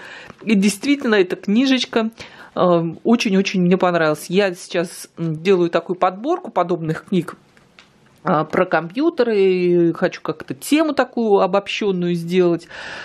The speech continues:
э, с-, про современный, да, про современный мир, чему нужно научить ребёнка. Но я думаю, что достаточно полистала я, и вы составили своё мнение, что действительно это ребёнку интересно, и тема интересная.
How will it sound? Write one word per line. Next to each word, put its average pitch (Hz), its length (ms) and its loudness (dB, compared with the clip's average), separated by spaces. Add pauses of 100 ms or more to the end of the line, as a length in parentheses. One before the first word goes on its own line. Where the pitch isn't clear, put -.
(140)
э, 180 260 2 (340)
с-, - 160 -10
про 196 180 0
современный, 202 800 -2
да, 190 180 0
про 185 240 0
современный 185 600 0
мир, 254 220 2
чему 190 360 0
нужно 202 300 4
научить 175 480 0
ребёнка. 170 480 0 (360)
Но 247 260 0 (100)
я 208 180 0
думаю, 185 240 -2
что 175 180 -6
достаточно - 640 -4
полистала 247 560 -2
я, 180 360 0 (100)
и 165 240 2
вы 170 240 2
составили 160 600 -2
своё 147 460 -4
мнение, 208 540 2 (400)
что - 200 -2
действительно 156 500 -2
это 165 260 -2
ребёнку 156 380 -4
интересно, 220 440 0
и 147 60 -4
тема 262 400 0
интересная. 190 880 0